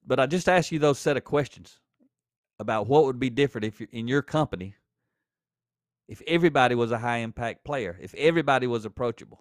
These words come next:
And I ask you that set of questions. Ask you to look out the window and say, "If everybody else did all this, what all would be better?"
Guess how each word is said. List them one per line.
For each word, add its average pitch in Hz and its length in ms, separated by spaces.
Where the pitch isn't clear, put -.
And 107 100
I 117 80
ask 135 180
you 135 60
that 123 180
set 127 180
of - 80
questions. - 460
Ask 131 240
you 156 100
to 123 60
look 175 200
out 170 160
the 151 80
window 123 300
and 92 80
say, 113 160
"If 98 100
everybody 208 380
else 190 160
did 196 180
all 185 160
this, 196 320
what 120 120
all 131 180
would 113 120
be 120 100
better?" 104 360